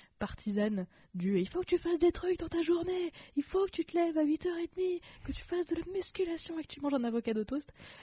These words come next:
Euh, après, ch-, chacun fait avec, euh, ce qu'il a. Mais moi, ce qui m'a aidé, et encore une fois, il y avait le covid, euh, c'est de, bon, après, je, je te cache pas que les trois premières semaines,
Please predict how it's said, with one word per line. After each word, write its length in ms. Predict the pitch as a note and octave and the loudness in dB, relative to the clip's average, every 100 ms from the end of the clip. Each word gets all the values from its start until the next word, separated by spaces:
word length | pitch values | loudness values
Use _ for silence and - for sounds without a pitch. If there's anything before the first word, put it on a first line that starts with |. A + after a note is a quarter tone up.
| - | -6
Euh, 420 | F#3 F3 E3+ D#3+ - | -2 0 0 -2 -4
après, 280 | - - G#3+ | -6 -2 -4
ch-, 140 | - | -4
chacun 380 | - - G3 G#3+ | -6 -4 0 0
fait 180 | G3+ G3+ | 0 0
avec, 260 | E3 D#3 F3 | -2 -4 -8
euh, 60 | |
ce 120 | E3+ - | -10 -4
qu'il 160 | F#3 | 0
a. 100 | A3 - - - - | 0 -2 -16 -20 -10
Mais 400 | F#3+ F3+ F3 E3+ - | -2 0 2 0 -4
moi, 200 | - A#3 | 0 2
ce 60 | A#3 | 2
qui 120 | - | 0
m'a 140 | G3+ | 2
aidé, 340 | F#3 F3+ A#3+ C#4 | 2 4 2 2
et 80 | G3+ | -2
encore 240 | E3 F#3+ F3 | -4 -2 -2
une 60 | |
fois, 120 | F3 G#3+ | -2 -2
il 40 | |
y 40 | |
avait 100 | F#3 F3 | 0 -2
le 40 | |
covid, 440 | - F3 G3+ B3 C#4+ - - - - | 0 -2 0 -2 -6 -12 -20 -18 -6
euh, 220 | F3 E3 F3 | -2 -2 0
c'est 100 | - | 0
de, 180 | G#3+ G#3 F#3+ _ | 2 2 0 _
bon, 180 | - E3 | -12 -10
après, 200 | D3+ F#3+ | -6 -6
je, 80 | F3 | -4
je 100 | F3 | -4
te 80 | - | -4
cache 180 | E3+ E3 | -4 -2
pas 100 | G3+ | -4
que 100 | - | -2
les 80 | E3 | -6
trois 180 | - F3 | -4 -4
premières 300 | - E3+ - | -2 -2 -2
semaines, 160 | F#3 | -2